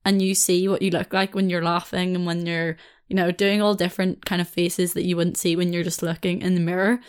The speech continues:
you start to pick up on things that you wouldn't necessarily see when you're not, like, when you're not looking at yourself in a camera, essentially. I've gotten a lot better at it. I think when I was a little bit younger, like, when I was starting out as a makeup artist, let's say when I was nineteen and I was working for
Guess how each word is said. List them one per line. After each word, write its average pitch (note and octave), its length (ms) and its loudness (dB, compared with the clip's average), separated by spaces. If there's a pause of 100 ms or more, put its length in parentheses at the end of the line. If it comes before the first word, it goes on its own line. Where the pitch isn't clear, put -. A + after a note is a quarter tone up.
(260)
you G#3 80 -2
start A3 200 2
to A#3+ 60 -4
pick A#3+ 180 0
up - 120 -2
on G3 120 0
things G3 260 0
that - 80 -4
you E3+ 80 2
wouldn't E3 160 0
necessarily E3+ 480 0
see E3+ 480 -2 (380)
when F#3 120 2
you're E3+ 80 2
not, E3 280 -2 (280)
like, F3+ 300 0
when F#3+ 180 2
you're G3+ 60 6
not G3+ 160 4
looking F#3 180 0
at E3+ 80 -2
yourself F3+ 280 -2
in F#3 40 -2
a F3 40 -2
camera, F3+ 300 2
essentially. G3 600 0 (400)
I've C#4+ 140 2
gotten E4+ 220 2 (120)
a F4+ 60 6
lot A#3 240 4
better E3+ 340 2
at G#3+ 240 2
it. C#4+ 220 2 (320)
I G#3+ 80 2
think A3 340 2
when B3+ 120 2
I C4 140 4
was B3+ 400 2 (380)
a G#3 60 2
little G3+ 300 4
bit G#3+ 120 2
younger, F#3+ 460 2
like, G#3+ 160 0
when G#3 100 2
I G3+ 120 4
was G#3 220 2 (200)
starting G#3+ 340 2
out F3+ 140 4
as G3 180 2
a G3 60 2
makeup F3+ 340 0
artist, G#3+ 340 2
let's F#3+ 160 0
say F#3 140 2
when G3 80 2
I F#3+ 60 2
was F#3 140 -2
nineteen F3+ 500 0
and F#3 120 2
I F3 40 2
was E3+ 160 -2
working F3+ 360 -2
for F3 460 0